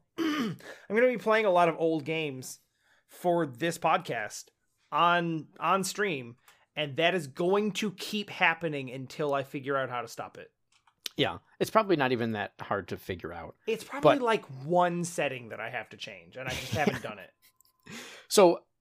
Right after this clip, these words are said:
Speaker 2: aside from the issues that you encountered because of the, the setup that you were using, the game actually feels really, uh, it's very smooth. The,
Speaker 1: Yeah,
Speaker 2: the, the,
Speaker 1: very,
Speaker 2: it's,
Speaker 1: very
Speaker 2: it's very
Speaker 1: polished.
Speaker 2: fast paced.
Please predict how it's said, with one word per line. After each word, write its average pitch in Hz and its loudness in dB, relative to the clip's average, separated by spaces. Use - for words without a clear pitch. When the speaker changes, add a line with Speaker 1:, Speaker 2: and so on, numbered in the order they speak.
Speaker 2:
aside 185 6
from 143 0
the 147 0
issues 147 2
that 127 4
you 139 4
encountered 120 0
because 120 0
of 107 -4
the, 107 0
the 123 -4
setup 127 2
that 104 2
you 113 -2
were 107 -2
using, 104 -4
the 110 -4
game 131 -2
actually 120 -6
feels 123 0
really, 113 -2
uh, 82 -6
it's 127 -10
very 139 0
smooth. 107 -2
The, 202 -2
Speaker 1:
Yeah, 294 2
Speaker 2:
the, 117 -6
the, 104 -6
Speaker 1:
very, 349 2
Speaker 2:
it's, 208 -2
Speaker 1:
very 180 2
Speaker 2:
it's - -2
very 170 4
Speaker 1:
polished. 135 2
Speaker 2:
fast 123 2
paced. 165 -2